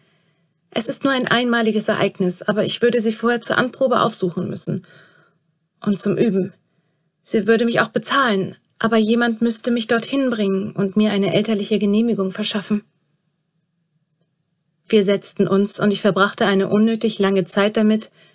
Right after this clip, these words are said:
in meinem Joghurt zu rühren, während ich über ihre Worte nachgrübelte. Dabei konnte ich ihren Blick auf mir spüren.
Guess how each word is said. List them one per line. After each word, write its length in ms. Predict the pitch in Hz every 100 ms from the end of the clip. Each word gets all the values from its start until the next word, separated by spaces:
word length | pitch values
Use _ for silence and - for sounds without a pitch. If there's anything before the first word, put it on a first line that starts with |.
| _
in 140 | 214
meinem 260 | 214 214 208
Joghurt 380 | 214 208 185 185
zu 200 | 202 190
rühren, 380 | 190 180 190 - _ _ _ _
während 380 | 180 196 214 208
ich 160 | 214
über 160 | 190 190
ihre 240 | 170 180
Worte 240 | 175 175 190
nachgrübelte. 800 | 190 185 - 180 175 170 185 170 _ _ _ _ _ _ - _ _
Dabei 220 | - 170 165
konnte 300 | 196 190 220
ich 160 | 208
ihren 220 | 190 185
Blick 220 | 180 190 180
auf 160 | 175
mir 100 | 185
spüren. 460 | - 196 196 202